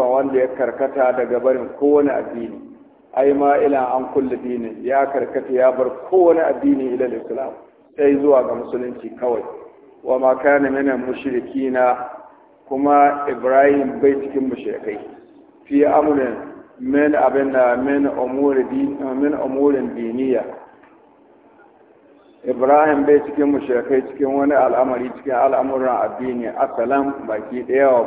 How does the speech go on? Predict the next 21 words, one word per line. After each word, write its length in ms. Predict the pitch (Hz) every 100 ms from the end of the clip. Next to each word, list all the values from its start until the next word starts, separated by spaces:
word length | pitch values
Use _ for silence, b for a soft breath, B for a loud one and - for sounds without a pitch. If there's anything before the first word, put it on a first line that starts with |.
| 127
far'an 460 | 131 - 143 139 120
da 60 |
reni. 400 | 110 123 113 107 - - - _ _ _ -
Wa 160 | 110 117
bihi 320 | 147 139 135
ta'ridun, 680 | 127 120 123 131 120 117 139
cikin 180 | 139 135
wannan 300 | 139 139 135 117
akwai 220 | 117 131 127
wanka 400 | 127 127 139 127
da 80 | 113
jirwaye, 500 | 117 110 110 131 185 - - - - _ 120
bai 160 | 123
shiraki 460 | 117 127 131 131 127
da 60 | 117
Yahudu 320 | 117 131 117 117
cewa 160 | 117 113
Yahudawa 680 | 127 127 131 131 131 131 139
ha 180 | 147 123
mushrikai 640 | 120 113 110 110 113
ne. 100 | 107